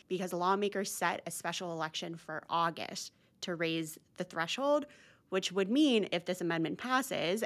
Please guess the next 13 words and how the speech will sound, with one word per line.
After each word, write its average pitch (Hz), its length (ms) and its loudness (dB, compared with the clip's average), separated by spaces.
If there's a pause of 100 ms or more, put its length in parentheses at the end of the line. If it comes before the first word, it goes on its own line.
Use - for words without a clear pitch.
or 190 440 2
if 165 160 -2
this 175 180 -4
election 160 360 0
actually 151 380 -4
happens, 196 480 -2
which - 180 -10
we'll 170 120 -6
get 156 160 -6
into 151 240 -6
in 147 80 -6
a 147 40 -8
bit, 196 400 4